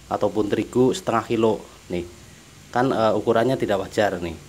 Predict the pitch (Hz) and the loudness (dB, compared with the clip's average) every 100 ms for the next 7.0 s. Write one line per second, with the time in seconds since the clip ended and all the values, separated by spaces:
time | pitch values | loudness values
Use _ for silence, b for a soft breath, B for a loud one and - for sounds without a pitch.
0 | B B - 95 117 104 90 - 113 110 | B B -8 -2 0 0 -4 0 0 2
1 | 101 101 - 113 104 98 92 92 B B | 0 -2 0 2 2 2 0 -6 B B
2 | 110 - 123 110 107 104 110 107 98 101 | -6 0 2 2 2 2 2 2 -2 -4
3 | 98 95 107 92 101 98 101 98 - - | -4 -4 -4 -4 -2 -2 -2 -4 -8 -20
4 | - - - - - - - - - 98 | -20 -20 -20 -20 -20 -20 -20 -10 2 4
5 | 147 156 - - - - - 104 104 - | 4 2 -8 -20 -20 -20 -12 -4 -4 -4
6 | 101 101 113 104 - - 107 113 123 110 | -6 -4 -2 -2 -2 -6 0 2 2 -2